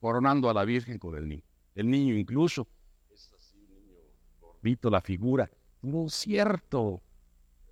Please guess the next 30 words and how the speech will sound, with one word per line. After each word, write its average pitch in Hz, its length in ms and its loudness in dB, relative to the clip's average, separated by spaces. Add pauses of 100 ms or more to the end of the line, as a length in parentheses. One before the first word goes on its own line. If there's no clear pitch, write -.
(1040)
parecido 92 680 2
a 82 60 2
las - 420 -8 (140)
fabulosas 85 580 -2
vírgenes 82 480 -2
de 80 80 -6
Rafael. 78 680 -2 (1800)
San 143 460 2
José 143 340 2
aparece 139 440 0
como 101 200 -4
gran 127 240 2
figura 113 380 0
a - 20 2
un 113 180 0
lado, 113 320 2 (100)
sin 95 220 -4
estorbar, 98 760 2
la 92 140 0
Virgen 87 240 -2
está - 160 -8
en 85 80 -4
el 82 240 -6
trono, 98 400 -2 (720)
pero 98 220 -2
también 113 240 2
es 120 100 -2
una 117 160 0
formidable 107 960 2
figura. - 520 -8